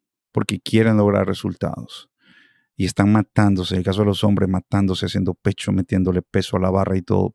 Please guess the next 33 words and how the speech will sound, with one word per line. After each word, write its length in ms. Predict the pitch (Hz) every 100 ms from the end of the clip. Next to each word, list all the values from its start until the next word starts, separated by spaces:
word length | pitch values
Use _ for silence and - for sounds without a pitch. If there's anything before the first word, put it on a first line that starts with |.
| _
pero 500 | 107 120 95 90 92 _ _ - _ _
ustedes 320 | - - 107
no 80 | 107
le 80 | 101
están 180 | - 104
dando 240 | 107 104
a 40 | 101
su 180 | 110
cuerpo 380 | - 107 104 101
la 80 | 98
alimentación 680 | 95 95 90 - - 104 92
que 160 | -
necesita, 720 | 95 95 101 - 110 123 120 - _ - - _ _ _ -
primero, 640 | 107 101 117 131 123 -
no 180 | 113 104
van 140 | 113
a 60 | 113
lograr 280 | 104 104 107
avanzar 520 | 104 98 104 104 110
lo 120 | 107
suficiente 800 | 98 117 - - - 95 87 101
y 100 | 101
segundo, 720 | - 98 113 131 98 98 107 _ _ _ -
es 120 | 104
muy 180 | 110 117
probable 600 | 104 101 101 104 107 107 _ _ _
que 140 | -
lastime 420 | 98 90 - 104
su 160 | 101 95
cuerpo 340 | - 98 98
en 60 | 95
el 60 | 92
pres-, 340 | 95 -